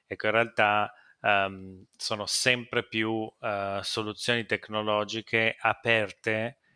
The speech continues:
ai, eh, agli sviluppatori terzi, e quello che stiamo facendo in Satispay è abbracciare un po' tutte le tecnologie, eh, di modo che il nostro utente si trovi sempre, eh, in qualche modo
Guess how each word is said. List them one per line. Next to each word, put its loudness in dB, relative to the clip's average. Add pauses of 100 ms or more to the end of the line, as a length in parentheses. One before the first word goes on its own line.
(380)
ai, 2
eh, 0
agli -2
sviluppatori -2
terzi, -6 (380)
e -10
quello 2
che 0
stiamo -2
facendo -2
in -6
Satispay 0
è 2 (340)
abbracciare 2
un -4
po' -10
tutte -4
le -2
tecnologie, -4 (460)
eh, 4
di -4
modo 0
che 2
il -6
nostro -4
utente -4
si -6
trovi -2
sempre, 0 (360)
eh, 4
in -8
qualche 2
modo 0